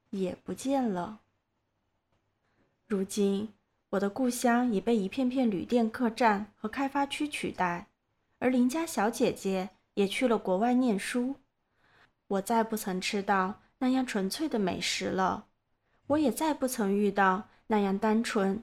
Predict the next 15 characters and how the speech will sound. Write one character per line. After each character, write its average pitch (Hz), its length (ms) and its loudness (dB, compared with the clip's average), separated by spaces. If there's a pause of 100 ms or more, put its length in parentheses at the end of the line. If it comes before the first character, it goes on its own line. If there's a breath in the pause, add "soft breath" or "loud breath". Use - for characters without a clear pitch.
(140)
朴 190 220 -2
实 185 280 -2
的 240 140 2
女 233 180 4
孩。 180 420 -6 (1400)
那 196 120 0
些 202 180 0
缓 196 260 2
慢 190 420 0
而 196 140 0
优 240 220 4
雅 240 160 2
的 180 120 -4
东 190 260 -2
西， 185 420 -4